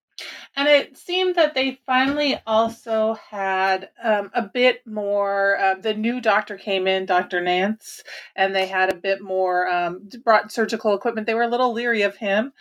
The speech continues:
um, but they still had a, a, e-, some equipment, uh, a bit more room in the hospital, and they also trained, um, some men to help them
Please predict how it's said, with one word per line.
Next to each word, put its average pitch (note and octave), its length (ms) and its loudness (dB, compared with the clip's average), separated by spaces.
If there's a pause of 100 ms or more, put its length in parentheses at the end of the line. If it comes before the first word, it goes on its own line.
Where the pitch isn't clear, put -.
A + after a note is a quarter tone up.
(320)
um, F3+ 240 0 (760)
but A#3 180 -4
they A3 140 4
still A3+ 300 -2
had A3+ 180 -4
a, G3 180 0 (140)
a, A3 200 2
e-, A3+ 200 -14
some G#3 200 -2
equipment, G#3 680 0 (100)
uh, F#3+ 380 0
a G3+ 80 -2
bit G3 220 -4
more G3+ 180 2
room G3 220 0
in F#3 80 -4
the F#3 260 2
hospital, F3+ 1000 0
and F3+ 280 -2
they F#3+ 100 0
also F#3 640 0 (240)
trained, G3+ 540 0 (120)
um, F#3+ 360 0
some F#3 480 0
men A#3+ 380 0
to E3 160 -8
help D#3+ 280 2
them D#3 400 -2